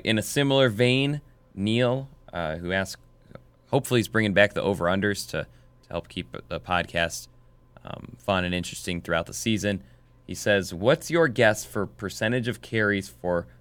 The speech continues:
Wilson, Turner, Charbonnet for the season?" And that's kinda what we were talking about just a moment ago. All three are gonna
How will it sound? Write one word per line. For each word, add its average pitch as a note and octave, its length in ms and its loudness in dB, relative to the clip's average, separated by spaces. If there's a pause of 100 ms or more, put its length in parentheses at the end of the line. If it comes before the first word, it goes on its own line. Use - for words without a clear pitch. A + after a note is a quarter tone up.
(100)
Wilson, A#2 400 0
Turner, G#2 520 -2 (500)
Charbonnet F#2 640 2
for G2+ 280 0
the - 120 -6
season?" D#2+ 580 -4 (260)
And B2+ 120 2
that's E3+ 180 6
kinda C#3 180 4
what A2+ 140 4
we G2+ 80 2
were F#2+ 80 2
talking G2+ 340 0
about E2+ 200 0
just - 180 -10
a F2 40 -4
moment F2+ 260 -2
ago. D2 240 -2 (400)
All C#3+ 140 8
three B2 260 4
are G2+ 80 4
gonna F#2 220 0